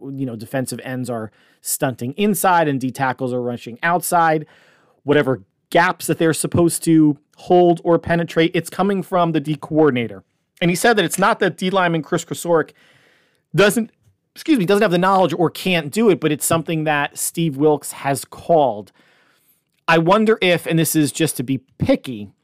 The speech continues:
a quarter way into the season, if we can get those, the Niners can get that sack number up, maybe it's something that Wilks collaborates with a, a bit more with Kasorek, because the rotation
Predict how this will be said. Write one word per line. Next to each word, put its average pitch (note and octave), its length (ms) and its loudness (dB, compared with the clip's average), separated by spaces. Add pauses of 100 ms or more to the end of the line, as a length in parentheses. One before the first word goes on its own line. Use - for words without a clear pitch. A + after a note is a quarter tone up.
(840)
a E3+ 80 2
quarter F3+ 340 4
way D3+ 240 2
into E3+ 320 -2
the C#3 100 0
season, D3 560 0
if C3 140 -12
we C#3 100 -2
can C3+ 120 -4
get C#3+ 180 0
those, C#3 320 0 (160)
the C3+ 80 -6
Niners C#3+ 320 0
can C#3 100 -8
get C#3 160 -2
that C3+ 180 -2
sack - 380 -2
number C3 240 0
up, A#2+ 80 -4
maybe C#3+ 300 -2
it's - 120 -6
something C3+ 400 -6
that B2+ 260 -6
Wilks C3+ 600 -4 (680)
collaborates D#3 800 2
with C#3 300 0
a, C#3+ 120 2 (360)
a C#3+ 80 2
bit F#3 260 2
more D#3+ 440 4
with B2+ 240 -2
Kasorek, C3+ 500 -2
because C3 240 -2
the C#3 80 -2
rotation C#3 1000 0